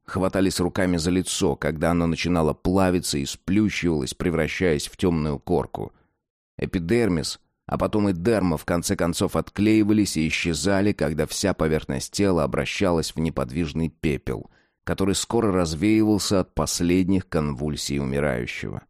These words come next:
На каждом экране изображение дрожало,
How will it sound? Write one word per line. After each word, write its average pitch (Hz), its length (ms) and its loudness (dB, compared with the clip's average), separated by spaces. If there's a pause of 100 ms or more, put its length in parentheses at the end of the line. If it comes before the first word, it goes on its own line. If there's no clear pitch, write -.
(1080)
На 80 160 -2
каждом 107 420 2
экране 113 380 2
изображение 90 640 2
дрожало, 87 580 0